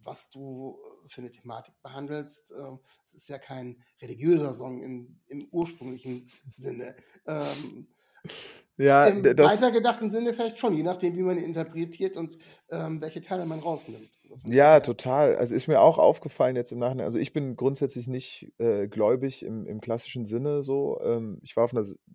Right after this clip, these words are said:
Speaker 2: streng katholischen Grundschule. Das hat mich sehr abgeturnt von der Kirche, <laughs> kann ich, kann ich schon mal sagen. Ähm, aber glaube grundsätzlich jetzt n-, nicht unbedingt an so den klassischen Gott. Ähm,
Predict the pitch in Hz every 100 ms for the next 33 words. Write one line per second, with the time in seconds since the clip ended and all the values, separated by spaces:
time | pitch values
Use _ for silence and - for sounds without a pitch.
0 | - - 127 131 139 135 - 120 139 156
1 | - 165 160 156 135 - - 131 - -
2 | _ _ - 110 127 143 151 - - 165
3 | - 143 151 - 131 143 - 156 - 180
4 | - 226 220 254 247 - - - _ 147
5 | 147 156 165 160 147 135 143 151 160 165
6 | - - - _ 135 127 123 123 - 123
7 | 127 120 117 127 117 131 117 123 123 139
8 | - 123 131 - - - _ _ _ _
9 | 113 110 - 120 147 123 127 127 - 120
10 | 117 117 110 123 120 127 120 101 _ -
11 | 143 175 - _ - - - _ - _
12 | 120 120 120 117 117 117